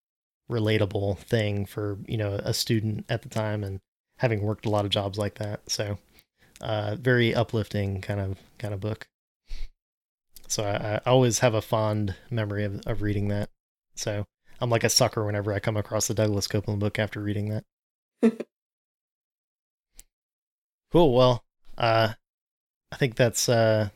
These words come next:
Speaker 1: that's good for, for this one. We can wrap it up. Um, Anna,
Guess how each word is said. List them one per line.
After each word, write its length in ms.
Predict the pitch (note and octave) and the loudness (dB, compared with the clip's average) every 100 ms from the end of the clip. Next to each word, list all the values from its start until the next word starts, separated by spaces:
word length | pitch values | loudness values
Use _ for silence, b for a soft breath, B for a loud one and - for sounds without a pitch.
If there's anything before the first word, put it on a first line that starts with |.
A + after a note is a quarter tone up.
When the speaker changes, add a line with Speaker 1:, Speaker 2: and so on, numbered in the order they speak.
| - | -4
Speaker 1:
that's 200 | A#2+ - | -4 -2
good 240 | C3 A#2+ | 0 0
for, 360 | G#2 A#2 A2 G#2+ | 0 0 2 0
for 140 | - | -2
this 220 | A2+ C3 A#2 | 0 0 2
one. 240 | A2+ A2 | 0 0
We 100 | A2+ | -2
can 100 | G#2+ | 0
wrap 200 | A2+ A2+ | 0 2
it 80 | A#2 | 4
up. 220 | C#3 - - | 2 0 -4
Um, 400 | A#2+ A#2 A2+ A2 - _ _ _ - | 2 2 2 0 -8 _ _ _ -2
Anna, 380 | B2+ C#3 F3+ | 2 6 4